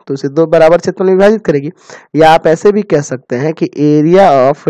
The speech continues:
triangle बीसीडी जो होगा ना, वो हाफ होगा area of triangle एबीसी के। ये भी तो हो सकता है ना, पूरे का हाफ हो जाएगा।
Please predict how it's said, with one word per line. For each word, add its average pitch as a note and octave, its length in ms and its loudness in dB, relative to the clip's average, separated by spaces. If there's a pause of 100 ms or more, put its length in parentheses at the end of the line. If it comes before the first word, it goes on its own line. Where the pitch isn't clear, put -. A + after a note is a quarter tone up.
triangle C#3+ 600 -2 (420)
बीसीडी D3+ 1160 0
जो C3 140 -4
होगा B2+ 220 -8
ना, E3 160 -2 (440)
वो E3 380 4 (300)
हाफ F3 460 2
होगा C#3+ 300 0 (180)
area D3+ 420 2 (160)
of D3 180 0 (100)
triangle C#3 460 -4 (100)
एबीसी A#2+ 680 -6
के। B2 140 -8
ये C#3 100 0
भी F#3+ 100 -4
तो A3 100 -2
हो A#3+ 40 4
सकता - 220 -6
है E3 40 2
ना, F#3+ 100 2
पूरे D#3+ 280 2
का D3 140 -2
हाफ C3 220 -6
हो B2 40 -8
जाएगा। A2 280 -12